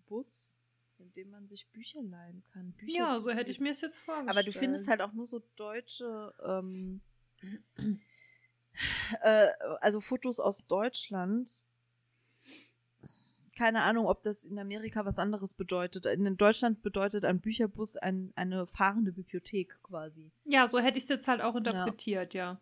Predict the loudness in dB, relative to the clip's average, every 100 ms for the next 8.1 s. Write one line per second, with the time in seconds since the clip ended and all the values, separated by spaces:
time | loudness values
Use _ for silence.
0 | _ -10 -8 -6 -6 -8 -12 -10 -8 -10
1 | -14 -16 -16 -14 -16 -8 4 4 6 4
2 | 8 4 4 -18 _ _ _ _ 2 4
3 | 4 2 0 2 2 0 2 4 4 2
4 | 0 -2 0 0 -2 0 2 4 4 4
5 | 2 0 -2 0 -2 -2 -4 -4 -4 0
6 | 0 0 -2 -4 -6 -4 0 0 0 -2
7 | 0 -2 -2 -6 -8 -12 -8 -8 -6 -8